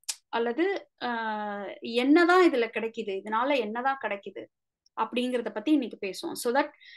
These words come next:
நம்ம வந்து, ஆ, என்னென்ன மாதிரி நம்ம ஒரு தப்பான கண்ணோட்டம் வச்சிருக்கோமா? இல்ல உண்மையிலே ஒரு பிரச்சனை வந்து ஒரு சுழற்சி கொடுக்குதா?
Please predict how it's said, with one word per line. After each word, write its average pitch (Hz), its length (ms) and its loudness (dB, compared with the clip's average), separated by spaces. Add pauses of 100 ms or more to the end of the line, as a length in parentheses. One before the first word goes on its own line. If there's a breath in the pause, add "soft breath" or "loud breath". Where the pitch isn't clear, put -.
(100)
நம்ம 233 300 -4
வந்து, 311 600 2
ஆ, 226 440 -2
என்னென்ன 285 580 4
மாதிரி 285 380 4
நம்ம 247 220 -4
ஒரு 208 180 -2
தப்பான 285 440 4
கண்ணோட்டம் 220 460 -4
வச்சிருக்கோமா? 196 680 -6 (400 soft breath)
இல்ல 285 240 2
உண்மையிலே 330 540 6
ஒரு 262 320 2
பிரச்சனை 254 420 -6
வந்து 220 520 -2
ஒரு 233 260 0
சுழற்சி 226 480 -2
கொடுக்குதா? 196 520 -4